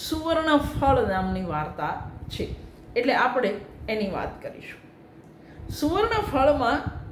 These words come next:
એવી બે બહેનો છે, એકની ઉંમર તેતાલીસ છે,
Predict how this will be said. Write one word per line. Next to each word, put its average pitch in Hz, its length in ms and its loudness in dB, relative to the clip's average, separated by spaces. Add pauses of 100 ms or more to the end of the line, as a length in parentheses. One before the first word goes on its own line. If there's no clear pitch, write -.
(420)
એવી 392 340 2
બે 269 240 6
બહેનો 220 480 4
છે, 202 460 -4 (600)
એકની 302 360 2
ઉંમર 285 320 4
તેતાલીસ 240 840 2
છે, - 260 -4